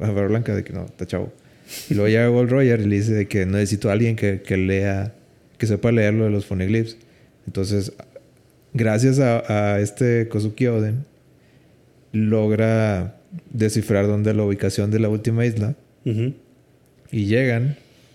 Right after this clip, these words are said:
Speaker 1: después de varios años. Y la manera en que lo cuentan es de que llegaron a la isla, vieron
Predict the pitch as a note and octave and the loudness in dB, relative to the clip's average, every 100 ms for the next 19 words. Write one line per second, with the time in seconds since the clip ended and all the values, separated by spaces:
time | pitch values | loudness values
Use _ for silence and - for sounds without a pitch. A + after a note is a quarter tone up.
0 | _ _ _ _ G2+ G2+ F#2+ F#2+ A2+ G#2 | _ _ _ _ -4 0 0 2 2 2
1 | G2+ G#2+ G#2+ C#3 G#2+ B2 - - _ _ | 0 0 2 2 2 0 -4 -12 _ _
2 | _ _ _ _ _ _ _ _ A2 G#2+ | _ _ _ _ _ _ _ _ -2 2
3 | G2+ G2 G2 G2 F#2+ F#2+ - _ _ _ | 2 2 2 2 0 -4 -10 _ _ _
4 | _ A#2 A2 G#2+ G#2+ A2 C3+ A#2+ A2+ A2 | _ -2 0 0 0 2 2 2 0 0
5 | A#2+ A2+ A2 A2 A2+ G2+ F#2+ F2+ B2 - | 2 2 2 0 2 2 2 0 -4 -12
6 | _ _ _ _ - G#2+ G#2 G#2+ A#2+ B2 | _ _ _ _ -2 0 2 2 2 2
7 | B2 B2 C3+ C3 A#2+ A#2+ B2+ D3 - _ | 2 2 2 2 0 0 -2 -4 -10 _
8 | _ _ - _ _ _ _ _ _ - | _ _ -20 _ _ _ _ _ _ -8
9 | G#2 G#2+ G#2+ A2 A#2 A2+ A#2 | -2 2 2 2 0 0 -2